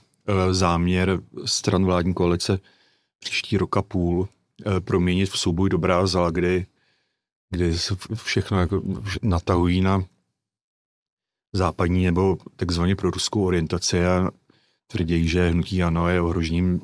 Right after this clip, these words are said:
přímo demokratických principů a pak se najednou vzpomenou, že tady toho, že tady tu sílu, kterou právě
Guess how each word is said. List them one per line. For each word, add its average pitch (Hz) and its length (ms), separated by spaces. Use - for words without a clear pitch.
přímo 87 240
demokratických 85 640
principů 87 500
a 87 40
pak 90 160
se - 100
najednou 87 200
vzpomenou, 90 440
že 95 100
tady 90 200
toho, 95 340
že 85 60
tady 87 140
tu 104 80
sílu, 95 300
kterou 95 240
právě 95 520